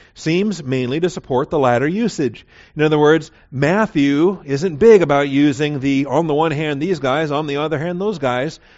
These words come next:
uh, approach. When Matthew uses hoi de, it's basically just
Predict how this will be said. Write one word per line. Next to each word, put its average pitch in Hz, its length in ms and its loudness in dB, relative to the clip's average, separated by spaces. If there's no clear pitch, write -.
uh, 156 240 0
approach. - 600 -8
When 135 160 -2
Matthew 170 320 0
uses 139 300 0
hoi 131 240 0
de, 127 400 -2
it's 180 300 -6
basically 135 460 -2
just 147 320 -2